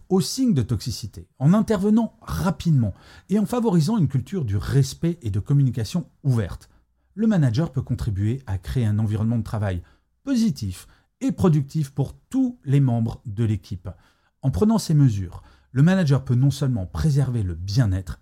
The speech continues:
et la santé mentale de ses salariés, mais aussi assurer le succès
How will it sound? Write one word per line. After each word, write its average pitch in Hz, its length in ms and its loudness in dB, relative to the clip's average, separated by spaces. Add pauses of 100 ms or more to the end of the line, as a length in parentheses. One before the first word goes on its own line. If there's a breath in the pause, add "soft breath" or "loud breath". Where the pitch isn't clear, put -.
et 185 120 4
la 139 100 2
santé 117 300 -4
mentale 98 320 -4
de 175 100 0
ses - 140 -6
salariés, 82 480 -6 (400)
mais 147 160 2
aussi 123 460 -2
assurer 110 640 -4
le 110 120 -4
succès 104 560 -8